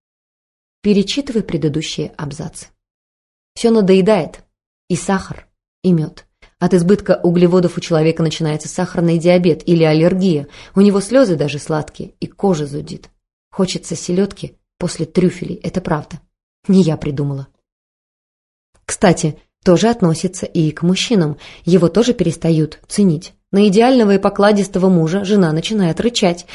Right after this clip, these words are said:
и ему нужно быть неожиданным, уметь раскрываться с непривычной стороны. Мужчине обязательно следует проявлять характер, только с деспотией не путать.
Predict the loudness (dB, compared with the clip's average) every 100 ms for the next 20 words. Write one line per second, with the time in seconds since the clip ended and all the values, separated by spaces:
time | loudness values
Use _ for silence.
0 | -20 -2 2 6 6 6 4 2 -2 -2
1 | -4 -2 -2 -2 -4 0 0 -2 -6 _
2 | _ 2 4 4 2 -6 -2 -2 -2 -2
3 | 0 -4 -6 -6 -4 -4 -4 -6 -6 -4
4 | -2 0 0 -2 -4 -18 -6 -2 -2 0
5 | 0 0 0 -2 0 0 0 0 0 0
6 | -4 -2 -2 -2 -4 -4 -4 -6 -12 -4
7 | -2 -2 -6 -8 _ _ _ -4 0 -2
8 | -4 -10 -10 -6 -4 -4 -6 -10 -18 -20
9 | -20